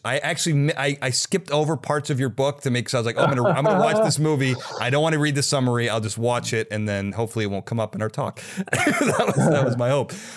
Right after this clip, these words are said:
Speaker 1: Uh, but anyway, so I don't know. Do you have that kid? Uh, final question. Do you, do you think that that has the connection to you between comedy and horror, or do you really like them separately?
Speaker 2: Um, gee,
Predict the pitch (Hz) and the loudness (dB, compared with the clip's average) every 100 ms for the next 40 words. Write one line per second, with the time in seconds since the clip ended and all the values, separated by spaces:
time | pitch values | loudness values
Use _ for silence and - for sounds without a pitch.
0 | 135 - 127 127 123 117 214 247 175 135 | -12 -2 2 2 2 2 2 2 2 2
1 | 190 165 202 208 165 180 202 202 180 208 | 0 2 2 2 2 2 2 0 0 0
2 | 190 170 180 156 185 160 220 208 - 113 | 0 0 0 0 -2 0 0 0 0 -2
3 | - 95 135 160 135 127 170 175 160 160 | -2 -6 -4 -4 -4 -2 -2 -2 -2 -2
4 | 123 151 147 143 143 156 147 143 151 139 | -2 -2 -2 -2 -2 -2 -2 -4 -2 -2
5 | 147 135 - 143 127 139 139 143 135 131 | -2 -2 -4 -4 -2 -2 0 0 0 0
6 | 139 143 113 110 107 147 131 143 143 120 | 0 0 0 0 2 2 4 2 2 2
7 | 117 110 110 104 - - 104 - 80 - | 0 0 -2 -2 -4 -4 -4 -4 -12 -14
8 | - _ _ - - - - - - - | -20 _ _ -16 -14 -14 -14 -14 -12 -2
9 | 160 156 156 151 151 156 151 - _ _ | 0 2 2 4 4 4 2 -4 _ _
10 | _ _ - 107 110 156 160 139 101 | _ _ -10 -6 0 4 4 2 0